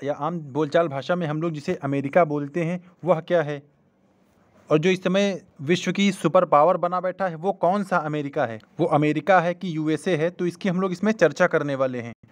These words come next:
यानी इनमें क्या अंतर है, इस अंतर को हम लोग समझने वाले हैं और इसे बिल्कुल आसान भाषा में हम लोग समझेंगे। और ये भी जानेंगे कि नॉर्थ अमेरिका और साउथ अमेरिका में क्या अंतर है,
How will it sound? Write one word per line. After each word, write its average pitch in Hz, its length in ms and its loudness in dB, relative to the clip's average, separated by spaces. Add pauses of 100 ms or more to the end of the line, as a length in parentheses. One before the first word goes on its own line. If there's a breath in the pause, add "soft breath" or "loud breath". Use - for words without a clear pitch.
(180 soft breath)
यानी 170 200 4
इनमें 175 320 2
क्या 190 200 2
अंतर 170 340 -2
है, 220 100 2
इस 196 180 -6
अंतर 151 320 2
को 180 100 2
हम 160 140 0
लोग 226 120 0
समझने 147 400 -2
वाले 151 260 0
हैं 131 200 -8 (240 soft breath)
और 175 120 6
इसे 202 200 2
बिल्कुल 180 380 0
आसान 170 420 2
भाषा 151 260 -2
में 165 100 -6
हम 147 120 -6
लोग 233 160 -2
समझेंगे। 135 520 -6 (300 soft breath)
और 156 100 4
ये 175 120 6
भी 185 140 0
जानेंगे 196 380 -2
कि 202 140 -6
नॉर्थ 165 320 2
अमेरिका 170 380 -4
और 156 180 -4
साउथ 180 280 -2
अमेरिका 175 360 0
में 170 140 -2
क्या 160 160 -2
अंतर 160 280 -2
है, 143 140 -6